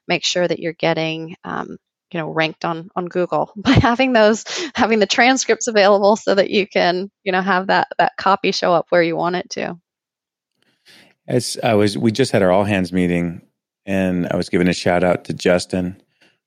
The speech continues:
Speaker 2: who right now is, is listening to this in his ear, uh, editing and producing our, our podcast. So
Speaker 1: Hey,
Speaker 2: shout
Speaker 1: Justin.
Speaker 2: out to you, Justin. Yeah. You, you know, I was, I was complimenting Justin for all the things that he has learned here at Demand Gen that when he came, he didn't know,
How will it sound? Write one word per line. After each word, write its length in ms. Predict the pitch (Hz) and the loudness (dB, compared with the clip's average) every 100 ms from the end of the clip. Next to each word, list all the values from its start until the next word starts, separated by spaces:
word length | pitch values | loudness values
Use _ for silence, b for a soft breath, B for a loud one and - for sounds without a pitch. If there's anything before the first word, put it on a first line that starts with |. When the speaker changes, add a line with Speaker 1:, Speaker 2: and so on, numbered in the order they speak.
| - | 0
Speaker 2:
who 140 | 101 | 2
right 260 | 98 95 92 | 4 4 2
now 300 | 90 90 92 | 2 2 2
is, 260 | 90 - - | 0 -6 -12
is 180 | 95 95 | -8 0
listening 440 | 98 101 - 98 | 0 0 -2 -2
to 100 | 98 | 0
this 300 | 92 92 - - | 0 0 -2 -6
in 140 | 107 98 | -2 0
his 200 | 95 - | -2 -2
ear, 460 | - 92 98 107 - - | 0 2 2 -2 -8 -4
uh, 240 | 95 85 | -2 0
editing 400 | - 107 101 101 | 2 2 2 2
and 120 | 95 87 | 2 0
producing 480 | 101 95 - 98 | 0 0 0 0
our, 180 | 92 92 - | 0 0 0
our 120 | 95 | -2
podcast. 520 | - 92 87 92 90 | 0 0 0 0 -2
So 180 | - 90 | 0 2
Speaker 1:
Hey, 80 | 101 | 2
Speaker 2:
shout 180 | 95 | 2
Speaker 1:
Justin. 180 | - 101 | 2 2
Speaker 2:
out 120 | 104 98 | 2 0
to 100 | 95 | 0
you, 100 | 92 | 2
Justin. 500 | 104 95 - - - | 2 0 0 -8 -4
Yeah. 360 | 151 165 - - B B B B B B - | -2 0 -2 -6 B B B B B B 0
You, 260 | 135 147 147 | 4 4 2
you 280 | 135 - 147 | 0 0 2
know, 80 | 143 | 4
I 80 | 143 | 4
was, 200 | 135 - | 2 -2
I 120 | - 131 | 0 2
was 160 | 127 | 2
complimenting 640 | - 151 175 175 135 110 101 | -2 -2 0 2 2 2 0
Justin 320 | 107 95 110 | 0 -2 -4
for 160 | - 95 | -2 0
all 100 | 104 | 0
the 80 | |
things 220 | 101 110 101 | 0 -2 -2
that 140 | 98 | -2
he 100 | 107 | 0
has 140 | 98 | 0
learned 280 | 92 101 123 | 0 0 0
here 200 | 107 92 | 0 0
at 200 | 92 - | -2 -4
Demand 360 | 98 92 92 92 | -4 -2 -2 0
Gen 120 | 95 | 0
that 140 | 92 | 0
when 160 | - 95 | 0 -2
he 120 | 92 | -2
came, 340 | 95 110 117 104 | -2 0 0 0
he 140 | 98 | -2
didn't 320 | 98 92 90 82 | 0 0 0 0
know, 440 | 131 143 57 55 | 2 2 2 -2